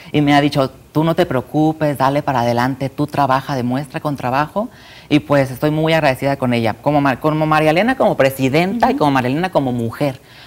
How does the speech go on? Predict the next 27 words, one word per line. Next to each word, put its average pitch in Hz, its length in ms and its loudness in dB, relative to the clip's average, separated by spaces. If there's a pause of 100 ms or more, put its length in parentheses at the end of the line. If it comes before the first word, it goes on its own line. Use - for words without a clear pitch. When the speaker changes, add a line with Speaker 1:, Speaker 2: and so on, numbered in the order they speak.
Speaker 1:
porque 156 240 2
que 151 80 0
una 190 180 0
mujer 165 400 0
que 147 140 -2
no 143 140 0
conoces 185 540 -2 (420)
te 147 100 2
diga, 135 300 0 (260)
"Ok, 123 220 0 (120)
te 147 60 -4
voy 139 160 2
a 143 40 4
abrir 156 120 -2
la 151 120 0
puerta, 170 280 -2
te 147 80 -2
voy 135 80 2
a 139 40 2
dar 151 80 2
la 156 80 4
oportunidad", 131 640 -4 (520)
eso 165 320 0
como 151 220 0
persona 175 480 -2
lo 170 100 2
agradeces. 120 640 -2